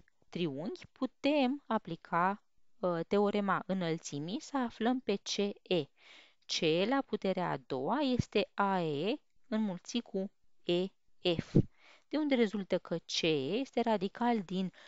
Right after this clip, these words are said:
optsprezece mulțit cu șaptezeci și doi și, descompunând în factori primi atât pe optsprezece cât și pe șaptezeci și doi, putem afla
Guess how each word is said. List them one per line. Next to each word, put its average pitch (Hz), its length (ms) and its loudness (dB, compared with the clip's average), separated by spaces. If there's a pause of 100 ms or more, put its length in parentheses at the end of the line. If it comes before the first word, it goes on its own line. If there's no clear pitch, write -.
(120)
optsprezece 160 800 -2
mulțit 151 500 -4
cu - 100 -8
șaptezeci 220 600 -2
și 196 240 -4
doi 135 440 -4 (340)
și, - 440 -2 (260)
descompunând 190 800 -2
în 277 140 2
factori 196 520 -4
primi 170 440 -8
atât 175 300 -2
pe - 160 -2
optsprezece 190 640 -2
cât - 220 -6
și - 180 -6
pe 269 140 -2
șaptezeci 226 560 -2
și 156 240 -10
doi, 143 420 -2 (400)
putem 339 420 -2
afla 160 600 -2